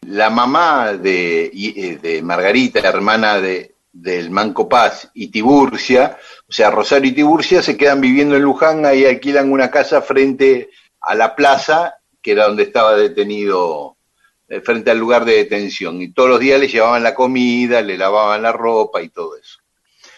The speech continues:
Ahí nace la segunda hija, que muere siendo bebé,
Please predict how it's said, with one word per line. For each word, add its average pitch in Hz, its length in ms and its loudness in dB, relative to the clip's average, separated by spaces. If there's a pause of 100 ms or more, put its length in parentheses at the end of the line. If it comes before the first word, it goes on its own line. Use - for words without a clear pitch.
(100)
Ahí 180 240 0
nace 202 260 0
la 156 140 2
segunda 175 500 2
hija, 185 480 -2 (340)
que 131 120 0
muere 147 520 0
siendo 120 460 -2
bebé, 101 400 0